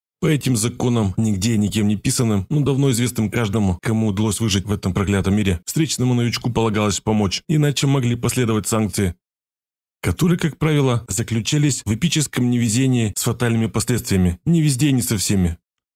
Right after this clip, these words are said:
Но умирать от нелепой случайности по вине выродка Хеннекса не хотелось.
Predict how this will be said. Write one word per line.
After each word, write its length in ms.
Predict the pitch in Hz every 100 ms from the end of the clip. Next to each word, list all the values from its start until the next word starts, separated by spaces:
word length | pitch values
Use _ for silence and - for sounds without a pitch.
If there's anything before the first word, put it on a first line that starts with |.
| _ _ _ _ _
Но 200 | 110 117
умирать 460 | 165 147 131 127 123
от 120 | 120
нелепой 360 | 117 110 101 107
случайности 760 | 120 95 113 107 101 113 98 -
по 60 |
вине 260 | 110 113 113
выродка 480 | 104 104 - 101 87
Хеннекса 580 | 131 131 123 - 110 92
не 80 | 104
хотелось. 560 | 110 - 110 101 -